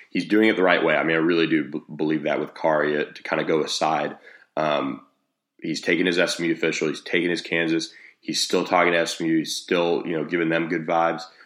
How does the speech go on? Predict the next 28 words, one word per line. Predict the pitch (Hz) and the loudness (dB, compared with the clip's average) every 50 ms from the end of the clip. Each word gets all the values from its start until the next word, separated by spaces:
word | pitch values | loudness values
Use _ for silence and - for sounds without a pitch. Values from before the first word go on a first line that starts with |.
| _ _ - | _ _ -8
We'll | 85 85 | -8 -4
kinda | - - 90 87 85 | -2 0 0 0 0
see | - - 92 85 | -2 -2 -2 0
how | 80 82 80 78 | 0 0 0 0
it | - | 0
goes | - 82 80 80 78 78 78 | -2 0 0 0 -2 -2 -2
there. | 82 80 80 80 78 - - - - - - - _ - | -2 0 0 0 -2 -6 -10 -18 -20 -20 -20 -14 _ -6
Um, | 78 78 76 73 69 69 67 67 - - _ _ _ _ _ _ _ _ - | -4 -2 0 0 -2 -2 -6 -8 -12 -18 _ _ _ _ _ _ _ _ -6
yeah, | 80 - | -4 -4
I've | - - 82 - | -2 -4 -4 -2
still | - - 95 | 0 0 2
got | 92 90 85 | 4 4 2
my | 82 | 2
pick | - - - - 90 | 0 -2 -2 0 0
on | 85 85 | 2 2
S | 82 80 - - | 0 0 -2 -2
M | 87 | 0
U. | 85 85 - | 0 0 0
I, | - 78 | 0 0
at | - - 78 - - | -2 -2 -4 -4 -2
this | 90 80 - | -4 -4 -4
point, | - - - 95 90 82 | -4 -4 -2 0 0 0
I | 78 - | 0 -2
think | - 92 82 | -2 -2 -2
I'm | 85 82 | 0 0
gonna | 85 78 73 | 0 0 0
ride | 71 73 71 71 76 82 | 0 0 0 0 0 -2
it | 85 - - | -2 -4 -6